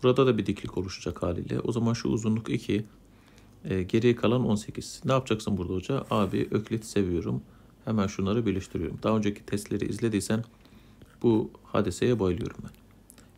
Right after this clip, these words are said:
E, ne olacak burası? E, şu uzunluğa h diyeceksem h kare eşittir p çarpı k, yani iki çarpı on sekiz. Dolayısıyla buradan h kare otuz altı.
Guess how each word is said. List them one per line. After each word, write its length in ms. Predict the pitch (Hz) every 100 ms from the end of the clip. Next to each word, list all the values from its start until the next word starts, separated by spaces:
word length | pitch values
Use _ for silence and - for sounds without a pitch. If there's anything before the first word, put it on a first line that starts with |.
| -
E, 20 |
ne 40 | 143
olacak 260 | 143 113 -
burası? 400 | 98 - 147 - - - - - -
E, 80 | 98
şu 160 | - -
uzunluğa 400 | 123 131 123 127
h 180 | 127
diyeceksem 440 | 123 120 120 120 120
h 220 | 123 -
kare 140 | 120
eşittir 280 | 117 - 117
p 200 | - 113
çarpı 340 | - 95 - -
k, 260 | 101 104 104
yani 180 | 98 -
iki 240 | - 107
çarpı 320 | 104 90 -
on 120 | 107
sekiz. 500 | 107 110 104 120 - - - - - -
Dolayısıyla 380 | 110 107 110 104
buradan 300 | 107 101 98
h 260 | 104 95 -
kare 180 | 92
otuz 300 | - - 104
altı. 380 | 90 85 117 123